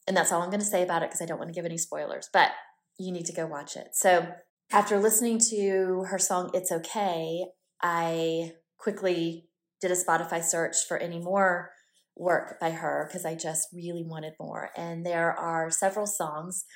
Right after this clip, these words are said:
that popped up, and one in particular called You're Brave. And when I listened to that,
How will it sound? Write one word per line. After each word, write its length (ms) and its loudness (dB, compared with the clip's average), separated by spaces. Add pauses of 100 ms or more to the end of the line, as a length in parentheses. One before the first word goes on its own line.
(540)
that 460 0 (420)
popped 300 -2
up, 300 -4 (460)
and 220 -2
one 220 -2
in 80 -2
particular 880 -4 (320)
called 360 -4
You're 220 -2
Brave. 540 -6 (640)
And 420 -4
when 100 -2
I 100 -2
listened 380 0
to 140 -6
that, 520 -2